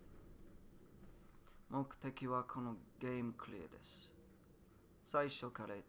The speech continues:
たね。俺は言った。さ-、目的はゲームクリア。それだけだ。ナイフは関係ない。縛りかどうか、俺は、目的はゲームクリアです。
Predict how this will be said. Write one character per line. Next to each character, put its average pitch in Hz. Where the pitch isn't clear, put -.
た 107
ね。 131
俺 -
は 98
言 -
っ -
た。 -
さ-、 -
目 131
的 120
は 117
ゲ 117
ー 120
ム 120
ク -
リ 82
ア。 -
そ -
れ 117
だ 87
け -
だ。 -
ナ 123
イ 131
フ -
は 123
関 104
係 -
な -
い。 -
縛 -
り 76
か -
ど 123
う 113
か、 113
俺 101
は、 101
目 135
的 120
は 120
ゲ 123
ー 117
ム 113
ク -
リ 110
ア -
で 53
す。 -